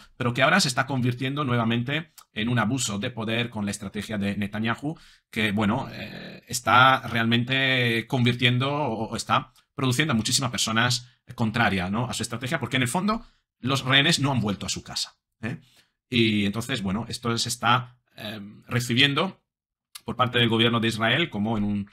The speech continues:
fracaso de la operación y sobre todo el, eh, no atender a los intereses particulares de, efectivamente, de recuperar esas personas, ¿no?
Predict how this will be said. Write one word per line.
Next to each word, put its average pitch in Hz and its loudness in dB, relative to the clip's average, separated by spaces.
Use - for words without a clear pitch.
fracaso 123 0
de 120 0
la 120 2
operación 147 0
y - -10
sobre 117 -2
todo 143 0
el, 110 -2
eh, 104 -2
no 135 2
atender 123 2
a 139 2
los 110 0
intereses 110 -2
particulares 104 -2
de, - -10
efectivamente, 101 -2
de 117 -2
recuperar 120 0
esas - -6
personas, - -14
¿no? - -8